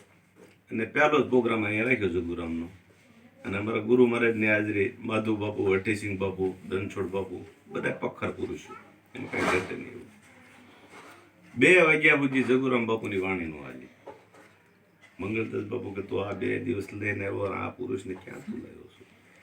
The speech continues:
જેવી જોઈએ એવી મજા નથી આવતી." પછી મંગળદાસ બાપુ એક મગન નામની કરીને વાણી એને આપી, અને ઈ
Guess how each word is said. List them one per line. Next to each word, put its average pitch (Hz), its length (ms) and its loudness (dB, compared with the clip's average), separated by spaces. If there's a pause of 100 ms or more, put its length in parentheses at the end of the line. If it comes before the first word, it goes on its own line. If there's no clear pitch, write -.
(1120)
જેવી 95 200 -2
જોઈએ 113 280 2
એવી 95 100 0
મજા 98 260 -2
નથી 78 280 -8
આવતી." - 300 -14 (1040)
પછી 160 200 4
મંગળદાસ 156 440 6
બાપુ 143 320 6
એક 120 140 6
મગન 131 340 4
નામની 113 280 2
કરીને 95 280 -2
વાણી 104 320 -2
એને 98 160 -2
આપી, 90 320 -4 (460)
અને - 160 -6
ઈ 107 280 -4